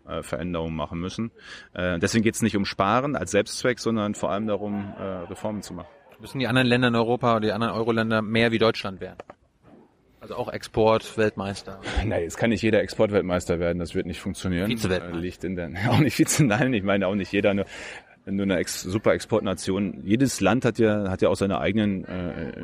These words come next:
Speaker 1: sozusagen Spezialitäten, spezielle Situationen. Spanien, Portugal, sehr stark Tourismus, äh, Griechenland ja auch.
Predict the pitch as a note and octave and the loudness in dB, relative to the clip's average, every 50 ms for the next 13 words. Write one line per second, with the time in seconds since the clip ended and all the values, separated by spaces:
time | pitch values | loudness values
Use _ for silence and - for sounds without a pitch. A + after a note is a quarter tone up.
0 | - - - F#2 - G2 F2+ - - - G2 - - F#2+ F2+ F2+ - - F#2 F#2 | -12 -12 -10 -6 -4 -4 -4 -4 -2 -2 -4 0 2 2 2 2 2 2 2 2
1 | - A2 - - F2+ - - F2+ F2+ E2 F2 E2+ - F2+ D#2 - - - F#2 G#2 | 2 0 -4 -4 -4 0 2 2 2 2 -2 -4 -4 -4 -4 -2 -2 0 2 2
2 | A2 G#2+ - - F#2 F2 F2+ F#2 F2+ E2 - F#2+ F2+ - G#2 F2 F2+ E2+ D#2+ E2 | 2 0 -2 -2 0 0 0 0 -2 -2 -2 -2 -4 -2 -2 0 0 0 2 2
3 | F2+ E2+ - - E2+ E2 - - E2+ F#2+ G#2 - A#2+ A2 G#2 G2+ - - - - | 0 0 0 0 -2 -2 -2 -2 0 0 0 2 2 0 0 0 -4 -8 -14 -16
4 | - - - - - - - - F#2+ F2+ - A2+ G#2+ - G#2+ G2 F#2+ F#2+ F2 F#2+ | -20 -20 -20 -20 -20 -8 -4 -2 -2 0 2 0 2 4 4 4 4 2 2 0
5 | E2+ A1+ D2 D#2+ F2+ G2+ F2+ - - | 0 0 0 0 0 -2 -2 -4 -10